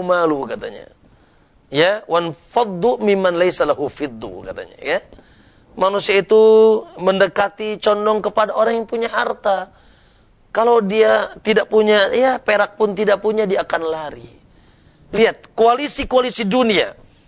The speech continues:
Ah, atau karena dia satu golongan, satu partai, satu kedudukan. Atau ada kepentingan-kepentingan lain dari wanita, dari,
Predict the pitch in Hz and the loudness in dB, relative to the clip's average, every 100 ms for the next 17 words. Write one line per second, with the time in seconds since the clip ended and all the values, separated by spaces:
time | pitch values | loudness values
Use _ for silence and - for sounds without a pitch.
0 | _ _ _ _ _ _ 180 220 254 320 | _ _ _ _ _ _ -2 0 0 -2
1 | 311 320 311 294 311 294 311 311 320 - | 0 -2 -2 -2 -2 -2 0 0 -2 -8
2 | - - 185 226 285 254 214 254 247 262 | -20 -6 2 4 4 0 -2 -2 0 0
3 | 220 269 - 214 202 240 226 262 277 269 | 0 -2 0 0 0 0 -2 -2 0 2
4 | 294 214 233 139 120 - - - - _ | 2 2 0 0 -10 -20 -20 -20 -20 _
5 | _ _ _ - 196 - 320 349 370 - | _ _ _ -4 -2 0 0 -2 -6 -16
6 | - 180 214 262 285 - 330 311 349 339 | -6 -2 -2 -2 -2 -2 -2 0 0 0
7 | 311 320 349 320 302 285 254 240 208 165 | 0 0 0 2 2 2 0 -2 0 2
8 | 165 180 208 196 214 196 175 170 165 | 2 2 0 0 0 2 0 -2 -4